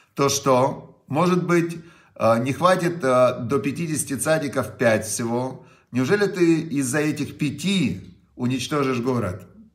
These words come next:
Да, вот чтоб пять всего не хватило до, до пятидесяти». Значит, Бог говорит: «Э, не уничтожу, не истреблю, если найду там сорок пять». Тогда и добавил Авраам,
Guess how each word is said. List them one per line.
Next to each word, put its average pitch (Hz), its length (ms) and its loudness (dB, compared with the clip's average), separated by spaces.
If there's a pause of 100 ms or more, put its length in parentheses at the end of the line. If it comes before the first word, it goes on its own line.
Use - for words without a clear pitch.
(440)
Да, 131 280 0
вот 113 220 -6
чтоб - 340 -6
пять 143 220 2
всего 117 200 -4
не 113 100 -4
хватило 117 420 -2
до, 107 440 -4 (180)
до 113 140 -2
пятидесяти». 113 800 -6 (600)
Значит, 120 400 0
Бог 170 220 2
говорит: 165 640 0
«Э, 101 480 2 (480)
не 127 140 -2
уничтожу, 117 720 -2 (180)
не 123 160 -2
истреблю, 143 440 -2
если 170 200 2
найду 127 260 -2
там 123 180 -2
сорок 113 340 -2
пять». 90 240 -4 (600)
Тогда 165 580 2
и 131 80 0
добавил 170 840 2 (140)
Авраам, 135 720 2